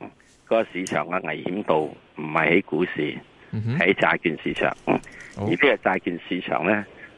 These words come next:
Speaker 1: 我哋香港好多投資者都唔睇嘅。嗯。我炒債券市場咧，喺一九八零年度嗰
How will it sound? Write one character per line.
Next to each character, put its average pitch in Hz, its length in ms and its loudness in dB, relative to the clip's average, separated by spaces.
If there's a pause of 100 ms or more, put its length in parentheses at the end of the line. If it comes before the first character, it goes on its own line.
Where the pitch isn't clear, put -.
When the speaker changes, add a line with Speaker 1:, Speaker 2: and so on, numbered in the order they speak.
(140)
Speaker 1:
我 95 80 -2
哋 92 180 4
香 110 140 4
港 92 140 4
好 92 120 4
多 101 120 4
投 85 160 0
資 95 160 -4
者 87 120 2
都 95 140 2
唔 76 140 -8
睇 82 240 2
嘅。 85 160 0 (420)
嗯。 110 140 0 (260)
我 98 140 6
炒 110 200 4
債 101 220 2
券 92 260 -6
市 95 120 -6
場 80 240 -2
咧， 107 80 2
喺 98 320 4
一 101 100 -4
九 90 120 6
八 87 180 4
零 78 180 -6
年 76 160 -8
度 87 180 -2
嗰 101 60 4